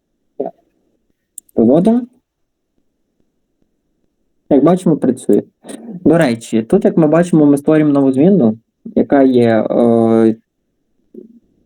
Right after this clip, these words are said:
цілого типу, яка, е, перевіряє нашу кількість повторів, але ми можемо її замінювати на пропуск, щоб не створювати додаткові зміни. Результат буде той самий. Е, це не завжди потрібно просто, через то,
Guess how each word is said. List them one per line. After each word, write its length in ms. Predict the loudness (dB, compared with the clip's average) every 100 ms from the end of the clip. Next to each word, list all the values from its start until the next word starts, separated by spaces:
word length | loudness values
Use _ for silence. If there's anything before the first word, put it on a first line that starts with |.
| -8
цілого 360 | 0 2 2 0
типу, 460 | 0 0 0 0
яка, 560 | 0 0 0 0 -2 -4
е, 400 | -2 0 0 0 -4 _ _ _ -2
перевіряє 540 | 0 2 2 2 2
нашу 280 | 0 -2 -4
кількість 360 | -6 -6 -4 -2
повторів, 520 | -2 0 0 -2 -6 -18 -18 -2
але 260 | 0 2
ми 100 | 2
можемо 340 | 0 0 0 0
її 340 | 2 4 4
замінювати 540 | 4 4 4 2 2
на 140 | 2 2
пропуск, 400 | 0 -4 -4 -14 _ -20 -20
щоб 180 | _ 0
не 60 | 2
створювати 420 | 0 0 0 0
додаткові 540 | 0 0 0 0 2
зміни. 340 | 0 -2 -4 -8 _ _ -18 -18 _ -2
Результат 440 | 0 2 0 -2
буде 200 | 0 -2
той 160 | 0 -2
самий. 300 | -2 -4 -4 _ _ _ _ _ 0
Е, 420 | 2 2 2 0
це 160 | 0 0
не 160 | 2
завжди 240 | 2 2 0
потрібно 500 | 0 0 2 2 0
просто, 400 | 0 -2 -2 -2
через 340 | 0 0 -2
то, 500 | -2 2 4 4 2